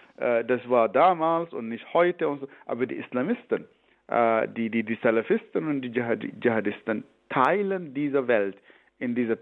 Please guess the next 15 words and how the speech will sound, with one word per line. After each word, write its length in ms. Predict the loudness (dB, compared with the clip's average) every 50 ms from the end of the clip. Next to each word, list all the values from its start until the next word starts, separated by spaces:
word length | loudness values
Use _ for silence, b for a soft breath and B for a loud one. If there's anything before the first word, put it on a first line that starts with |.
| -6 _ -10
in 180 | -10 -10 -10 -4
zwei 240 | 0 0 0 0 0
Teile. 320 | 0 -2 -2 -2 -4 -8 B B B B B B 2
So, 200 | 4 4 4 2 B B B
wenn, 360 | -4 0 0 0 0 -2 -6 -10 _
wenn 220 | -4 -2 0 2 2
ein 180 | 2 0 0
Islamist 540 | -4 -8 -4 0 2 2 4 4 4 2 2 0 -8 _ -20 -20 -20 _ _ _ _
Deutschland 800 | -16 -2 2 6 6 8 6 4 2 -2 -2 -2 -2 -2 -6 -12 -20 _ _
als 240 | -2 -2 -2 -2 -4 -2 2
Dar 200 | 4 6 6 6
al-Harb, 440 | 6 4 0 0 -2 -2 -2 -4 -6 _ -20 -20 -18 -6 0
Haus 340 | 4 4 6 6 4 2 -2
des 120 | -4 -6 -6 -8 _ -18
Krieges, 460 | -12 -6 -4 -4 -2 -2 -2 -4 -6